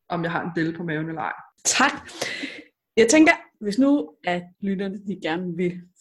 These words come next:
Speaker 2: finde dig, og lære mere om dig, og følge med dig,
Speaker 1: Ja.
Speaker 2: efter alle de her fantastiske ting, du har delt, og også fordi du jo ved så meget om forretning, hvor kan de så finde dig?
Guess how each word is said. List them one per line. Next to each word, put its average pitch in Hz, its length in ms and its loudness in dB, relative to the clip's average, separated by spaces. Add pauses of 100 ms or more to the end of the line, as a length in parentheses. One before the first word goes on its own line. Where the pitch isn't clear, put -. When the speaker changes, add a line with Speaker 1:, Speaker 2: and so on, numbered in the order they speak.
Speaker 2:
finde 214 280 2
dig, 202 280 0 (240)
og 175 140 2
lære 233 280 0
mere 214 240 -2
om - 260 -2
dig, 214 220 -4
og 180 180 0 (120)
følge 208 180 -2
med 208 120 6
dig, 294 140 -2 (540)
Speaker 1:
Ja. 185 80 -4 (240)
Speaker 2:
efter 208 260 0 (120)
alle 190 160 0
de 208 40 -2
her 208 120 0
fantastiske 202 580 -4
ting, - 260 -8
du 202 60 -8
har 196 80 -6
delt, - 320 -4 (280)
og 156 120 2
også 185 180 2
fordi 180 260 -4
du 202 80 -4
jo 175 200 4
ved 202 100 2
så - 140 -4
meget 180 240 4 (140)
om 160 260 -2 (180)
forretning, 180 420 0 (380)
hvor 247 140 -4
kan 269 140 -6
de - 80 -8
så 262 160 -6
finde 277 180 0
dig? 302 80 -8